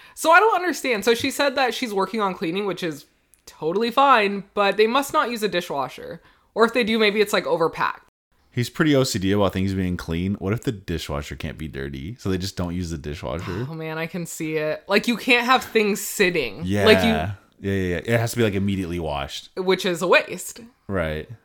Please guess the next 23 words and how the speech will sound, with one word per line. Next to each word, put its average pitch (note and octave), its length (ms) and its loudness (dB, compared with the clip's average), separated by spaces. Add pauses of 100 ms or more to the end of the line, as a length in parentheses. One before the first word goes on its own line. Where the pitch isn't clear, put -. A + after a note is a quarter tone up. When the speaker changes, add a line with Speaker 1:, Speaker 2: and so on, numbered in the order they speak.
(260)
Speaker 1:
I D3+ 80 -10
can D#3 220 -12
totally E3 600 -2
see D3 240 -10
that. A#2 400 -10 (580)
Speaker 2:
I C#3+ 60 -2
was C3+ 80 2
like, C3+ 100 4
"Wait D3 140 8
a C#3 40 6
minute. G#2+ 220 4
How A#2+ 120 4
are E3 80 8
the A3 100 2
forks C#3+ 320 2
not G#2+ 180 2
clean? C3+ 200 4
Don't A2+ 140 4
you D3 40 6
have C#3+ 80 6
a C3 100 4
dishwasher?" D3+ 640 6
<laughs> - 40 -20